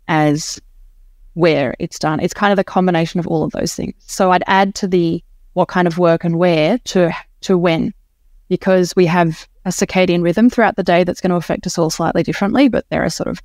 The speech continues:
broad, you know, consistencies. We tend to be better focused in the morning, not first thing, but a little bit after that. You know,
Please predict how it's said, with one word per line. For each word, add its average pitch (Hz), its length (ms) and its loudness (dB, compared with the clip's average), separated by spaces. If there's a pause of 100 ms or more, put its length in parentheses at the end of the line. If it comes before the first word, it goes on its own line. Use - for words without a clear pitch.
(100)
broad, 175 320 0 (480)
you 170 100 0
know, 98 120 2
consistencies. 233 840 0 (320)
We 160 80 -12
tend 180 320 0
to 165 60 -4
be 180 80 2
better 170 180 2
focused 175 440 -2
in 175 100 -2
the 170 60 -2
morning, 190 320 4
not - 140 0
first 175 300 -4
thing, 240 200 6
but 180 100 2
a 165 40 0
little 170 180 -2
bit 165 120 0
after 180 280 0
that. 220 220 2 (360)
You 180 80 -2
know, 170 240 4